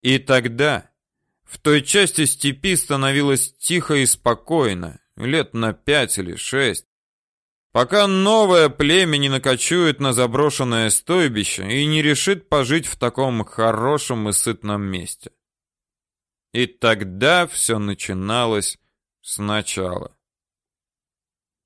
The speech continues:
В общем, как им не хотелось поспать или даже хотя бы присесть, пришлось идти дальше.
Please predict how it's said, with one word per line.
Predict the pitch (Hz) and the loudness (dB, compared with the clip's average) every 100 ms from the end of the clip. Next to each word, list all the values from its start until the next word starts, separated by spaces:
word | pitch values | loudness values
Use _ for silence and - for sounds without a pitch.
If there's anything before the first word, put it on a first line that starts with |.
| - | -10
В | 104 | -2
общем, | 165 185 - 147 127 101 _ _ _ _ _ _ _ - | 0 0 -2 -2 -4 -8 _ _ _ _ _ _ _ 0
как | 170 196 | 2 4
им | 185 165 | 2 2
не | 160 | 0
хотелось | 151 143 202 180 135 | 2 2 2 4 2
поспать | - 127 120 - 175 165 120 107 | 2 2 2 2 2 2 2 0
или | 104 | 0
даже | 107 135 120 | 0 0 0
хотя | 113 127 - 160 | 0 -2 2 2
бы | 139 127 | 2 0
присесть, | - 127 117 - 160 147 - - _ _ _ _ _ _ | 2 0 2 2 2 0 -4 -12 _ _ _ _ _ _
пришлось | 117 117 - 113 131 - | 0 0 0 -2 0 0
идти | 98 - 101 | -2 -4 -4
дальше. | 95 95 87 80 - | -2 -2 -2 -6 -12